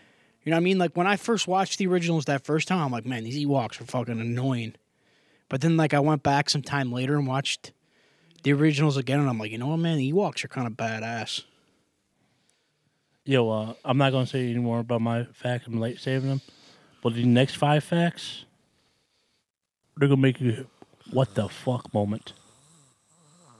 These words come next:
Speaker 2: <laughs> You're real funny over there. I'm gonna fucking choke your ass out. I'm gonna your ass out.
Speaker 1: All right, let's, before we get into anything else, before we get into, you know,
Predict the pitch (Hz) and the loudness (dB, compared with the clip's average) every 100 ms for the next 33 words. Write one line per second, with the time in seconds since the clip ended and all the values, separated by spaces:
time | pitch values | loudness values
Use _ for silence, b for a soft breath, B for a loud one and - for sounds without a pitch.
0 | _ _ - - - 175 185 240 233 269 | _ _ -14 -4 0 0 2 0 2 2
1 | 170 143 151 139 113 113 202 214 226 214 | 2 4 2 2 2 2 0 0 0 0
2 | - 214 214 202 196 208 160 _ - b | 0 0 0 0 0 -2 -6 _ -20 b
3 | b b b b b b - 285 285 277 | b b b b b b -4 2 4 4
4 | 285 285 285 277 269 262 262 254 233 180 | 4 2 2 2 0 0 -2 -2 0 -2
5 | 104 - 185 214 190 226 294 294 269 196 | -2 -4 0 2 2 2 2 4 4 4
6 | 180 180 165 165 170 131 - b b b | 4 4 2 4 2 2 -4 b b b
7 | b b b - 143 131 120 127 156 - | b b b -2 2 4 4 0 0 -2
8 | 190 175 220 226 208 196 175 151 165 151 | -2 2 2 4 4 4 4 4 4 4
9 | 139 - 135 151 147 139 143 135 135 127 | 2 -2 -4 -2 0 2 2 0 -2 -2
10 | 123 120 | -2 -2